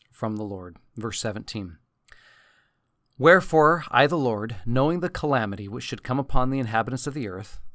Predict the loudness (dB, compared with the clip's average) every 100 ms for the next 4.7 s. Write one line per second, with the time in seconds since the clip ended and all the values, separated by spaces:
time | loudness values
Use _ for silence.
0 | -14 -4 2 2 2 4 6 6 2 -2
1 | -6 -6 -8 -4 -4 -4 -6 -8 -10 -8
2 | -8 -8 -8 -10 -6 -2 -2 -4 -6 -4
3 | -6 -6 -8 -6 -6 -6 -4 -4 -6 -6
4 | -8 -6 -4 -4 -4 -10